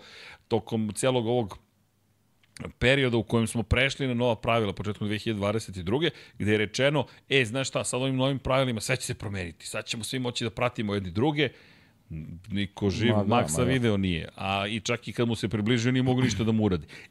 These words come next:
Speaker 1: I sad smo došli do čega? Do toga da ti zapravo sad pokušavaju da zatvore rupu. Ljudi, zatvorit će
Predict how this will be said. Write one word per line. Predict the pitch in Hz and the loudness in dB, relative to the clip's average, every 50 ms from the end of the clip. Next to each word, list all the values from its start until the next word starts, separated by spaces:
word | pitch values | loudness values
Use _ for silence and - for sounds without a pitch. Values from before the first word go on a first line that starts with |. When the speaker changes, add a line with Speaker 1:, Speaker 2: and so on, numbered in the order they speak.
| _ | _
Speaker 1:
I | - 127 123 | -6 -4 -2
sad | - - 135 135 | 0 0 0 0
smo | - 135 | -2 -2
došli | 139 135 123 - 143 | -2 -2 -2 -2 -2
do | 139 | -2
čega? | 117 - 127 120 98 87 | 2 2 2 2 2 0
Do | 82 92 90 | -2 -2 0
toga | - 113 113 117 123 127 | 2 2 2 2 2 0
da | 113 101 | -2 -2
ti | - 120 | -4 -2
zapravo | 113 117 123 120 - - 117 | -2 0 0 0 -2 -4 -4
sad | - 127 110 | -4 -4 -6
pokušavaju | - 113 - - - 120 120 117 | -6 -8 -10 -4 -2 0 0 0
da | 107 | 0
zatvore | 104 113 110 98 - 113 107 | 0 0 0 0 -2 -2 0
rupu. | 101 101 92 - - 82 | 0 0 -2 -4 -6 -4
Ljudi, | 82 104 120 123 104 - - - _ | 0 2 2 2 2 0 -4 -10 _
zatvorit | - 98 101 - 117 123 123 135 | -8 -6 -4 -2 0 0 0 0
će | - 135 120 | 0 -2 -4